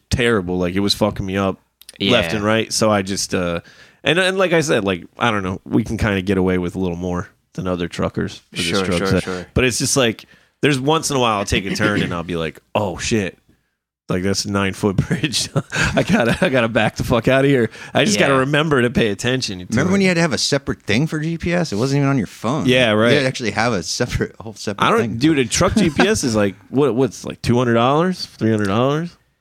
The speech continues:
Speaker 2: Yeah, pro-, I'm sure they're more affordable these days. We have, yeah, we have, like, a separate Garmin for each,
Speaker 3: That's
Speaker 2: for
Speaker 3: all it
Speaker 2: each
Speaker 3: is, it's just
Speaker 2: truck.
Speaker 3: a separate
Speaker 1: Yeah.
Speaker 2: Yeah.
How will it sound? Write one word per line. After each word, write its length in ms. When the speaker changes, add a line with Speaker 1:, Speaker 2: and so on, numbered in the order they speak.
Speaker 2:
Yeah, 240
pro-, 300
I'm 160
sure 220
they're 180
more 200
affordable 540
these 220
days. 280
We 120
have, 180
yeah, 160
we 140
have, 120
like, 140
a 100
separate 380
Garmin 480
for 140
each, 480
Speaker 3:
That's 180
Speaker 2:
for 60
Speaker 3:
all 80
it 80
Speaker 2:
each 60
Speaker 3:
is, 40
it's 80
just 220
Speaker 2:
truck. 80
Speaker 3:
a 40
separate 380
Speaker 1:
Yeah. 380
Speaker 2:
Yeah. 420